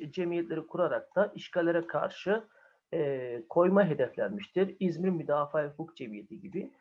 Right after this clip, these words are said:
söylenebilir ifadesi sorulduğu için cevabımız D, bir, iki ve üç. On numaralı soruya bakıldığında yukarıda verilen bilgilere göre Kuvayi Milliye birlikleri ile ilgili aşağıdakilerden hangisine ulaşılamaz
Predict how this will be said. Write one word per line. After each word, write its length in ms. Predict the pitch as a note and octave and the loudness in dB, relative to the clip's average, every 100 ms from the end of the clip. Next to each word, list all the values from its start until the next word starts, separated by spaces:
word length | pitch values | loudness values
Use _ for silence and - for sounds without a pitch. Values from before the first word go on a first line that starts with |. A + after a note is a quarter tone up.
| _ _ | _ _
söylenebilir 540 | - F3 G#3+ A#3+ A3 C4 | -4 -2 0 0 -2 -6
ifadesi 460 | C4 F#3+ E3+ D#3+ | -2 0 0 -2
sorulduğu 340 | - C#3+ C3+ G#2 | -6 -6 -6 -6
için 400 | F#2+ - G#3 - C3+ | -10 -6 -6 -6 -4
cevabımız 680 | D#3+ E3 B2+ - E2+ - _ | 0 2 2 0 -8 -12 _
D, 440 | C3 F#3 G3 G3 - | -6 0 2 0 -4
bir, 200 | E3+ E3+ E3 | -4 -2 -2
iki 300 | - - G#3 | -10 -10 -4
ve 80 | F3 | -2
üç. 320 | - E3+ - - - - - | -2 -4 -14 -18 -20 -20 0
On 220 | G3+ C4+ | 4 4
numaralı 280 | D4 C#4 C4 | 4 4 4
soruya 340 | - A#3+ B3 | 2 4 6
bakıldığında 560 | G#3+ G#3+ G3+ G3 E3 D#3+ | 6 4 2 2 0 0
yukarıda 400 | G3 G#3 G#3 G#3 | 0 0 2 4
verilen 340 | G3+ G#3+ G#3 | 4 2 0
bilgilere 560 | F3+ G3 F#3+ G3 F#3+ G3+ | -2 -4 0 0 2 2
göre 480 | D#3 A2 - G3 A#3 - - _ | 0 -4 0 0 0 -12 -20 _
Kuvayi 320 | F#3 G#3 A#3 | 8 10 10
Milliye 440 | A3+ A#3 A#3 C4 F#3+ | 8 0 0 -2 0
birlikleri 440 | G3+ G3+ F#3+ A#3 | -4 -4 -2 -2
ile 220 | A3+ F#3+ | 0 4
ilgili 300 | E3+ C3+ A#2+ | 4 2 0
aşağıdakilerden 600 | A#2+ - G#3+ G3+ G#3+ G#3+ | -2 2 0 2 2 2
hangisine 640 | G3+ - B3 A3 F#3+ E3+ F3 | 0 0 0 0 -2 0 0
ulaşılamaz 920 | E3+ D#3+ D3+ F3+ A3 G3 F#2 - | 0 -2 0 6 6 6 2 -2